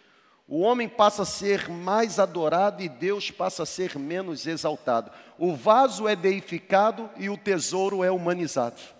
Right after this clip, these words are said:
Nós precisamos retornar urgentemente ao testemunho do João Batista. Qual é o testemunho de João Batista? Importa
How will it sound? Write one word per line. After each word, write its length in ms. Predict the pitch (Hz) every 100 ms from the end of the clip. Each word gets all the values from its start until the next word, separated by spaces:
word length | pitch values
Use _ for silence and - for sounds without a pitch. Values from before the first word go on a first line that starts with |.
| _ - _ _ _ _ _ _ _ _ _ _ _ _ _ _ _ _ _ _ _ _ _ _ _ _ _ _ _ - - - - _ _ _ _ _
Nós 220 | 165 190 -
precisamos 580 | 208 - 160 202 208
retornar 500 | 160 196 196 170 185
urgentemente 720 | 190 170 185 185 170 160 180
ao 60 | 180
testemunho 560 | - 165 - 147 156 160
do 100 | 156
João 340 | 147 143 147
Batista. 680 | 139 131 - 131 113 - -
Qual 180 | - 214
é 60 |
o 80 | 185
testemunho 480 | 151 151 - 135 139
de 80 | 117
João 180 | 110 127
Batista? 560 | 120 - 113 98 -
Importa 640 | 120 - 170 180 - 247